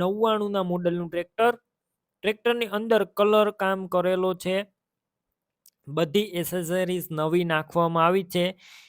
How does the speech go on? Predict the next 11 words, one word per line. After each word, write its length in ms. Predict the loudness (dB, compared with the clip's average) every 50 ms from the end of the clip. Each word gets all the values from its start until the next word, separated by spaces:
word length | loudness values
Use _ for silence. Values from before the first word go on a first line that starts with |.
| _ _ _ _ -12 -4 2
ગેર, 300 | 4 4 6 6 4 4 2 0 -6 _ _ _ _ _ _ -8
હાઇડ્રોલિક, 720 | -2 0 2 2 2 2 0 0 0 0 -2 -2 -2 -4 -6 -12 -20 _ _ _ _ 0 2 4 4
એન્જિન 440 | 4 4 0 -2 0 0 0 0 -2 -4 -10 -16 _ _ _ -2
બધું 320 | -2 0 0 -2 -4 -2 -2
કમ્પ્લીટ, 380 | -4 -4 -4 -2 -2 -2 -2 -2 -4
ફ્રન્ટ 300 | -2 -2 -2 -2 -2 -2
પણ 260 | -2 -2 -2 -2 -4 -2
સારું, 360 | 2 2 4 4 4 2 0 0 0 -2
આખું 360 | -2 _ -6 -6 -4 -4 -4 -4 -8 -10 -8
ટ્રેક્ટર 400 | -4 -4 -4 -4 _ -4 -2 -2 -2 -2
અત્યારે 340 | -4 -2 -2 0 0 0